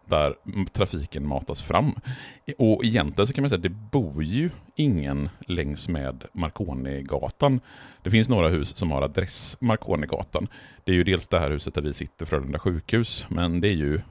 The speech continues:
på Marconigatans absoluta avslutning och det är ju som en liten avstickare från egentliga Marconigatan. Och sen finns det de husen som ligger inne på Frölunda torg, de <coughs> vita husen. Eh, men i övrigt så är det ju inga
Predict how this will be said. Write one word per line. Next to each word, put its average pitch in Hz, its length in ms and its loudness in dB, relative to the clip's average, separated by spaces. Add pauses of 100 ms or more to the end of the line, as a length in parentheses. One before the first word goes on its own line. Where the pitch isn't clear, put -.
på 87 100 0
Marconigatans 73 880 -4
absoluta - 400 -6
avslutning 80 800 0
och 85 60 0
det 92 80 2
är 92 40 2
ju 90 100 2
som 78 160 -2
en 78 60 0
liten 78 240 -4
avstickare - 1040 0 (460)
från 73 260 2
egentliga 80 520 0
Marconigatan. 95 760 -2 (420)
Och - 100 -4
sen 90 120 4
finns 95 160 0
det 85 80 0
de 78 180 2
husen 73 300 0
som 82 140 -4
ligger 69 340 -4
inne 82 460 0 (140)
på 71 380 0
Frölunda 71 440 -4
torg, 95 560 2 (140)
de 76 100 0 (460)
<coughs> - 440 -20
vita 95 520 -2 (380)
husen. 107 460 -2 (640)
Eh, 78 520 4
men 98 160 8
i 107 80 8
övrigt 87 340 8
så 135 300 2
är 110 100 4
det 92 80 2
ju 95 100 4
inga 73 340 0